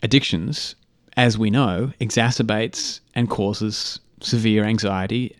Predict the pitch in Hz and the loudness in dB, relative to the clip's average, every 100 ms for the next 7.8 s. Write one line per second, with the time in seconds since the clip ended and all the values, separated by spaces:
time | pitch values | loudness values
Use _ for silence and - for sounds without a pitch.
0 | - 117 110 123 196 - - - _ _ | -8 -2 0 4 2 2 -6 -12 _ _
1 | _ - _ _ - - _ - - 107 | _ -20 _ _ -20 -20 _ -18 -4 0
2 | 113 120 120 110 127 135 127 123 117 95 | 2 2 -2 2 6 8 8 8 6 2
3 | - - - - - - - - 135 123 | -2 -10 -14 -16 -16 -18 -20 -2 6 8
4 | 113 104 - - 139 139 - - 156 165 | 8 4 -2 2 2 2 -2 2 6 8
5 | 202 196 139 190 190 - - - _ - | 8 6 6 6 6 4 -8 -12 _ -20
6 | _ _ - 156 165 180 117 104 - - | _ _ 4 8 10 10 8 2 -4 -4
7 | - 117 113 - 120 104 92 110 | 0 2 2 6 6 8 4 -2